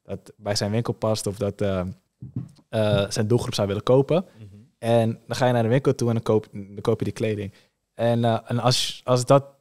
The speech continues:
Speaker 1: als, als je daar in die winkel dat niet kon vinden, ging je naar een andere winkel. Als je het ook niet in al die andere winkels kon vinden, dan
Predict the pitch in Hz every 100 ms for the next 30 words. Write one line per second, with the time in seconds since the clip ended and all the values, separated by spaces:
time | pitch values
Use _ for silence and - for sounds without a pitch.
0 | _ _ _ _ _ _ _ - 117 -
1 | 117 - 113 117 120 117 117 113 123 117
2 | 110 113 110 107 - 127 131 123 110 98
3 | 101 127 123 123 123 104 - 120 117 104
4 | 104 120 - 127 127 123 - 123 - 120
5 | 113